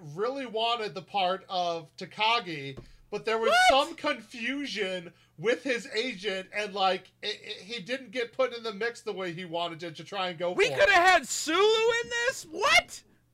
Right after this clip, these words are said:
Speaker 2: Oh, man, that, that's the one way to make this co-,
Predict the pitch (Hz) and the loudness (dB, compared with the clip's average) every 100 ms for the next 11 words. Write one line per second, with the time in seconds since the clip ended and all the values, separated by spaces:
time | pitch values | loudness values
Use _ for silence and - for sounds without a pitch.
0 | _ _ _ _ _ 339 370 359 311 247 | _ _ _ _ _ 2 8 8 8 4
1 | 196 208 359 381 392 381 381 403 427 - | 2 -2 -2 0 2 0 -2 -2 -4 -4
2 | _ - 403 415 - 302 190 254 359 330 | _ -4 -4 -2 -4 -4 2 2 4 4
3 | 294 339 285 320 330 339 427 - - | 4 2 -2 -4 -4 -4 -4 -6 -8